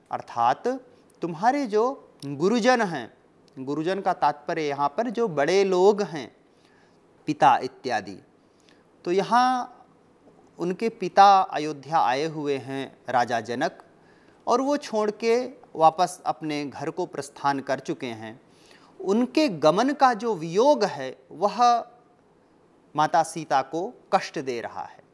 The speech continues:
और उसी कष्ट को शांत करने के लिए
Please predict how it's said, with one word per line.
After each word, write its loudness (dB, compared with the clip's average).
और 0
उसी 0
कष्ट 0
को -4
शांत -2
करने -6
के -8
लिए -8